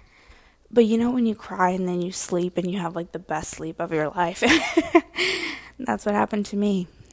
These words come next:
And I forgot, I think I cried, and then I also forgot to drink water, so I was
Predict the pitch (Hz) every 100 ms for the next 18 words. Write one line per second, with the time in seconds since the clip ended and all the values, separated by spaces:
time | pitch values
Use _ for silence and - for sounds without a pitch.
0 | 381 208 190 190 202 190 185 190 190 214
1 | - - - - - - - - - 185
2 | 180 190 185 180 185 185 180 185 185 175
3 | 185 185 175 170 170 180 196 196 180